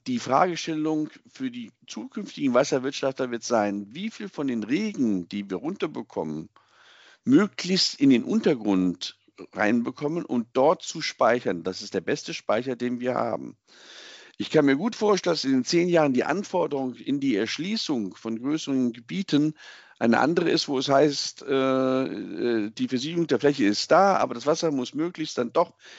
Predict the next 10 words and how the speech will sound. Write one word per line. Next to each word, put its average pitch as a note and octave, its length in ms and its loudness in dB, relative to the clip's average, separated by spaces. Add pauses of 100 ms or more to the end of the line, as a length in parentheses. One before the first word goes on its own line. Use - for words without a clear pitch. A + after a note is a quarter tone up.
hier D3 200 2
in C#3 60 4
der A#2+ 140 6
Nähe, D3+ 460 6 (400)
äh, C3 680 -2
in B2 100 0
den B2 100 4
Untergrund A2 540 -2
gebracht - 420 -12
werden. C#2+ 340 -12